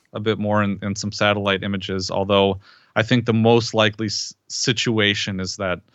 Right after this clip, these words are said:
you know, China has some kind of unconventional attack if, if they do move on Taiwan. But most likely, I would see a, a blockade of the island. And, and we, we saw that in, in China's response to Nancy Pelosi's visit at the beginning of August.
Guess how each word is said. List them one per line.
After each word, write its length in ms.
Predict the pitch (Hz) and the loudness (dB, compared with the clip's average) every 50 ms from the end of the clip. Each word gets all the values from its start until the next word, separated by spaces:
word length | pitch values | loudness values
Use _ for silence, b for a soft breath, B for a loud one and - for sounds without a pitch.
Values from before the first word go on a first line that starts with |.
| b b b b b b b b _ | b b b b b b b b _
you 60 | 98 | -4
know, 60 | 95 | -4
China 340 | 95 - - 123 110 110 107 | -4 0 0 2 2 2 2
has 200 | 110 110 104 107 | 2 0 -2 -2
some 160 | - 113 110 | -4 -6 -6
kind 220 | 107 - 110 104 101 | -4 -4 -4 -4 -4
of 80 | 98 98 | -4 -4
unconventional 800 | - 117 117 110 107 - 107 101 104 101 104 104 - - 104 98 | -4 -4 -4 -2 -2 -2 -2 0 2 2 2 0 -2 -2 -2 -2
attack 540 | 95 95 95 - 104 92 90 92 92 - - - | -2 -4 -2 0 2 2 2 2 0 -4 -8 -6
if, 220 | - 98 95 - - - | -6 -6 -6 -8 -14 -4
if 180 | - 110 107 - | -4 -4 -2 0
they 160 | - 101 98 | 0 0 0
do 280 | 104 107 120 127 123 | 2 4 6 6 8
move 320 | 120 110 113 113 110 101 104 | 8 8 6 6 6 4 4
on 180 | 98 95 98 | 2 2 2
Taiwan. 560 | 95 - - 98 95 95 92 92 92 90 95 98 | 0 0 0 2 2 2 2 2 2 2 0 2
But 240 | 95 101 95 - b b b b b b b b | 2 0 0 0 b b b b b b b b
most 340 | - 117 117 120 117 113 - | 2 4 4 4 4 0 -2
likely, 360 | 110 107 104 101 92 - 107 | 0 0 0 0 -2 -4 -2
I 80 | 98 95 | -2 -2
would 180 | 95 95 98 90 | -2 -4 -8 -10
see 240 | - - 101 98 | -12 -10 -8 -6
a, 120 | 90 90 82 | -4 -4 -6
a 180 | - - - | -6 -8 -10
blockade 640 | 95 92 95 92 92 87 87 - - - 90 90 87 | -10 -8 -2 0 0 0 0 -2 -6 -6 -6 -6 -6
of 100 | 95 87 | -6 -6
the 80 | - 78 | -6 -6
island. 560 | 80 82 90 87 87 90 87 85 87 - - - _ | -4 -4 -4 -4 -6 -6 -6 -6 -8 -8 -12 -8 _
And, 260 | - 101 95 95 87 - | -2 -2 -2 -2 -2 0
and 180 | 107 104 110 123 | 2 2 6 8
we, 220 | 143 147 135 117 120 | 8 8 6 6 4
we 180 | 143 139 139 | 4 4 4
saw 300 | - - - 120 113 113 | 4 4 4 4 6 6
that 300 | 110 107 101 98 98 - | 6 4 2 2 0 -4
in, 320 | - 110 104 98 101 98 98 _ _ _ _ _ _ _ _ | -8 -10 -10 -10 -10 -12 -14 _ _ _ _ _ _ _ _
in 120 | 104 104 | -12 -10
China's 400 | 104 - 113 104 101 101 95 - | -8 -6 -6 -4 -6 -6 -8 -10
response 500 | 98 92 - - - 101 92 95 101 - | -14 -16 -16 -12 -10 -8 -8 -8 -10 -12
to 100 | - - | -12 -12
Nancy 300 | 95 92 92 92 - - | -10 -10 -10 -10 -12 -14
Pelosi's 540 | 90 - - 98 98 92 - - 101 95 92 | -16 -12 -10 -8 -8 -8 -8 -8 -10 -10 -8
visit 360 | - 98 98 95 101 98 90 | -4 -4 -4 -2 -4 -4 -6
at 120 | - 92 - | -6 -8 -8
the 60 | 92 | -4
beginning 460 | 87 95 95 - 92 92 90 92 87 | -4 -4 -2 0 0 2 2 2 0
of 220 | 87 90 90 _ - | -2 -4 -6 _ 0
August. 600 | - 92 90 87 82 80 - - - - - | 4 4 4 4 2 -4 -6 -6 -8 -10 -12